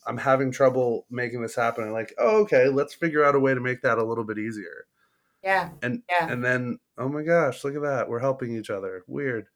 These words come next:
Speaker 2: Yeah.
Speaker 1: You know,
Speaker 2: Well,
Speaker 1: I hope that made sense. <laughs>
Speaker 2: No, it makes sense. You're doing well post-conference, Ron.
Speaker 1: Uh,
Speaker 2: Doing
Speaker 1: am I? It feels
Speaker 2: very
Speaker 1: like
Speaker 2: well.
Speaker 1: blah, blah. My brain feels like putty.
Speaker 2: But it's beautiful putty. It's beautiful
Speaker 1: Mm,
Speaker 2: Ron
Speaker 1: thanks.
Speaker 2: ba-,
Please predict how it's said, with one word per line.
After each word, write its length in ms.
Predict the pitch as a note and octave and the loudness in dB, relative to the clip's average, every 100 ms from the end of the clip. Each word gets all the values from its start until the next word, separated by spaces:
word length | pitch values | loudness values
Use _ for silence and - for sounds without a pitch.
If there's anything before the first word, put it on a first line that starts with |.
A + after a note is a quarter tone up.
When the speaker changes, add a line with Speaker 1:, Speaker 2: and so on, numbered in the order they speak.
| - A#3+ - _ _ | -20 -20 -20 _ _
Speaker 2:
Yeah. 340 | G#3 B3 G3+ | 0 0 0
Speaker 1:
You 480 | - - - - C4 | -4 -16 -20 -8 0
know, 60 | C#4 | 4
Speaker 2:
Well, 200 | C#4 - | 4 2
Speaker 1:
I 40 | |
hope 140 | - B2+ | -4 -6
that 140 | A2 | -8
made 140 | G#2+ G#2+ | -8 -10
sense. 400 | G#2 G#2 - - | -10 -10 -16 -12
<laughs> 360 | - - B2 - C3 - - G#3+ | -6 -4 -4 -8 -12 -16 -16 -2
Speaker 2:
No, 300 | A3+ G#3 - | 2 2 2
it 160 | B3+ C4 | -2 0
makes 240 | F3+ - | -2 -2
sense. 260 | A#3+ A3 A#3 | -4 -2 0
You're 120 | C4 | 0
doing 380 | D#4 F#4+ G#4+ C4+ | 2 2 2 2
well 340 | F#3+ G#3+ G#3+ | 2 2 0
post-conference, 1000 | - F3+ F3+ - D3+ D#3 - C3+ - - | -6 -6 -6 -8 -10 -10 -10 -12 -12 -14
Ron. 360 | - - - - _ _ | -12 -12 -12 -16 _ _
Speaker 1:
Uh, 160 | A#2 G#2+ - | -4 -4 -4
Speaker 2:
Doing 180 | E3+ E3+ | -2 0
Speaker 1:
am 200 | B2+ D3 | 2 6
I? 160 | E3 E3 | 6 6
It 180 | C3 | 2
feels 360 | - D3+ D3+ D3+ B2+ | 0 6 8 8 6
Speaker 2:
very 240 | C3 B2 | 6 6
Speaker 1:
like 280 | A#2+ - - | 4 -4 -6
Speaker 2:
well. 160 | A#2+ B2+ | 0 0
Speaker 1:
blah, 600 | A2+ G#2 B2 B2 F#2+ F2 | -2 0 6 6 6 -2
blah. 0 | G#2+ | -10
My 100 | - | -8
brain 320 | A2 A2+ B2 B2 | -2 2 2 0
feels 240 | B2 G#2 | -4 -4
like 160 | G2+ F#2+ _ - | -6 -6 _ -12
putty. 340 | - G2+ G2+ - _ _ _ - | -8 -8 -8 -16 _ _ _ -4
Speaker 2:
But 160 | - | 0
it's 240 | C#4 C4+ - | 0 0 -6
beautiful 560 | - B3+ B3+ A#3+ A#3 | -8 0 0 0 -2
putty. 460 | G#3+ F#3 D#3+ D#3 D#3 | -4 -4 -4 -4 -8
It's 200 | - - | -12 -16
beautiful 680 | - G3+ G3 G3+ - G#3 G3+ | -14 -6 -2 -2 0 2 2
Speaker 1:
Mm, 380 | A2+ A2 G#2 G2+ | 0 -10 -12 -2
Speaker 2:
Ron 440 | F3+ F3+ F3 E3+ | 2 2 0 -4
Speaker 1:
thanks. 540 | E3+ A#2+ D#3+ D#3 E3 | -6 -4 0 0 0
Speaker 2:
ba-, 60 | - | -6